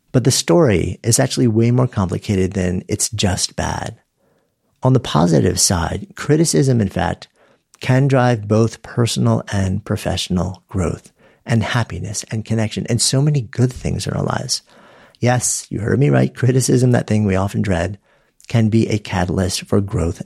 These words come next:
and goodness. So let's start with personal growth here.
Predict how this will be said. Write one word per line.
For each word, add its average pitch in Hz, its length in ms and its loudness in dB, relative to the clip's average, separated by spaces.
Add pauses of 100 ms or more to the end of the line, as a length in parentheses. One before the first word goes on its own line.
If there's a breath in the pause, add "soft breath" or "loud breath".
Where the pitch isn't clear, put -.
and 90 160 -2
goodness. - 540 -4 (680 loud breath)
So 131 140 2
let's 151 200 2
start 143 220 2
with - 220 0
personal - 460 -2
growth - 280 -6
here. - 300 -6